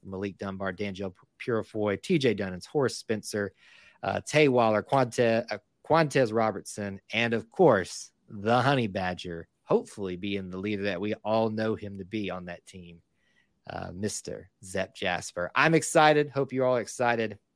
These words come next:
And hopefully in, uh, about a week's time, we're talking about a surprise run for this Auburn-based team.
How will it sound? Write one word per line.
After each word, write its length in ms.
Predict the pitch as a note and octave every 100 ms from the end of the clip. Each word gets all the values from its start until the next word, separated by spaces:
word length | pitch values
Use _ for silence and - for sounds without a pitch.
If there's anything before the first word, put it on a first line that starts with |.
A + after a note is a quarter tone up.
| _ _ _ -
And 140 | F2
hopefully 380 | G#2 F#2 G2+ G2
in, 160 | F#2+
uh, 160 | F#2 F#2
about 200 | F2+ G2+
a 40 | F#2+
week's 240 | G2 -
time, 240 | - G#2+
we're 100 | F#2+
talking 360 | F#2+ G2+ F#2+ F#2+
about 360 | F#2 F#2+ F#2 -
a 40 | -
surprise 680 | - F2+ - G#2+ F#2+ F2+ G#2
run 380 | A2+ E2+ B1+ - _ - _
for 80 | -
this 220 | F#2+ F#2 -
Auburn-based 800 | F#2+ F2 F2+ F2+ F2+ F2+ - -
team. 340 | F2 D2+ C2